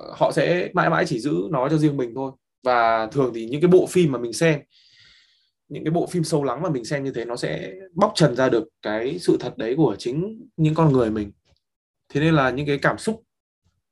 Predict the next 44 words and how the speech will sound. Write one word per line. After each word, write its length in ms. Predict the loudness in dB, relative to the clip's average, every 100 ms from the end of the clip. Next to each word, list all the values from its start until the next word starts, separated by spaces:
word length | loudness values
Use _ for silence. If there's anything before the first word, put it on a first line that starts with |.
| _
của 180 | -2 -2 -2
những 120 | -2
cái 100 | 2
bộ 160 | 2 2
phim 340 | 0 0 -2 -8 -20 -14
mà 100 | -10 -6
khi 140 | 0 2
mà 100 | 4
con 180 | 2
người 140 | 2 0
xem 240 | 2 0
nó 60 | 0
sẽ 140 | -6
khác 240 | -2 -2 0
nhau 300 | 0 0 -4
cụ-, 160 | -12 _ -8
ở 280 | -6 -4 0
từng 160 | 2
người. 240 | 4 4 4
Có 120 | 2
thể 120 | 2
là 80 | 0
chị 160 | 0 -4
xem 400 | 0 0 2 0
cái 160 | -2 -2
Nocturnal 440 | -4 -2 -4 -2
Animal, 400 | -2 -4 -2 -2 -4 -8 -20
chị 120 | -14 -8
sẽ 140 | -4
phản 180 | -2 -4
ứng 100 | -4
khác 160 | -4 -2
em. 220 | -4 -6 -10 _ _ -20 _ -20 _ _ _ _ _ _ _ _
Và 140 | -8
có 140 | -2 0
thể 120 | 2
phản 180 | 2 2
ứng 120 | 4
giống 180 | 4 4
em, 240 | 2 0 -6 _ _ _
tùy 200 | 0 2
theo 180 | 2 0
cái 120 | 0
góc 200 | -2 -4